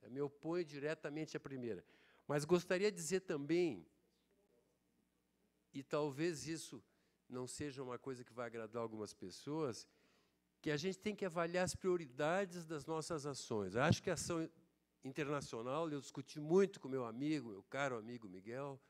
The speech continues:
sobre isso, é importante. O cal não pode abrir mão disso, assim como o iab não pode. No iab, eu dizia a mesma coisa que vou dizer agora. Ela é importante, mas ela não é a principal nem a essencial.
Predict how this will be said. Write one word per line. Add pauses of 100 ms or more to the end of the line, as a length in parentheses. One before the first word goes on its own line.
(460)
sobre
isso, (680)
é
importante. (680)
O
cal
não
pode
abrir
mão
disso,
assim
como
o
iab
não
pode.
No
iab, (280)
eu
dizia
a
mesma
coisa
que
vou
dizer
agora. (360)
Ela
é
importante,
mas
ela
não
é
a
principal
nem
a
essencial.